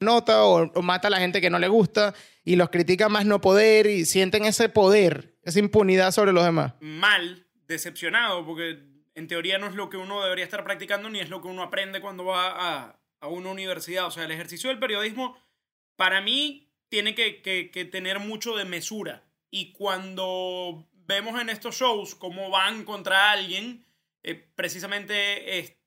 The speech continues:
Speaker 2: te están vendiendo todo menos mesura, te están vendiendo pasión, te están vendiendo un mensaje radical, te están vendiendo la razón y,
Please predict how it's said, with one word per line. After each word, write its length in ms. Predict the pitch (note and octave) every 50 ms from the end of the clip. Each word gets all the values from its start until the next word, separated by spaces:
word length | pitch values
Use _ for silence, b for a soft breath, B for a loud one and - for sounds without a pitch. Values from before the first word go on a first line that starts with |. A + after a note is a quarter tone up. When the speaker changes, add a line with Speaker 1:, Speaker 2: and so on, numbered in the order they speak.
| _
Speaker 2:
te 60 | - E3
están 200 | - - F#3 F#3
vendiendo 360 | F#3+ F#3 G3 G3+ G3+ G3 F#3+
todo 300 | - G#3+ G#3 G#3+ G#3+ G#3+
menos 200 | G#3 G3 F3 E3 D3+
mesura, 400 | E3 D#3 - D4 C4+ G#3 F3 -
te 60 | D#3
están 180 | - - F3
vendiendo 340 | F3+ F3+ F#3+ F#3+ F#3+ G3 G3
pasión, 480 | - F3 - - A#3+ A#3+ G#3+ G3+ G3+ -
te 60 | - D#3+
están 200 | - - D#3+ E3
vendiendo 320 | E3 E3+ F3+ F#3 F#3+ F#3 F#3
un 60 | F#3
mensaje 340 | F3+ E3+ E3+ F#3 F3 F3+ F3
radical, 640 | F#3 F3+ F3+ F3+ F3 B3 B3+ A#3 G3+ G3 G3+ b b b b b b b _ _ _
te 80 | -
están 240 | F3+ - G3 G3 G3+
vendiendo 760 | G3+ G3+ G#3 G#3 A3 A3 A3 G#3+ A3 A3 G#3+ G#3 - _ _ _ _ _
la 520 | - G3 G3+ G3+ G3+ G3 G3 G3 G3 G3 F#3+
razón 800 | - - - F#3+ F#3 F3+ - A3+ A#3 A3+ A3 A3+ A3+ A#3 A#3 -
y, 120 | - A3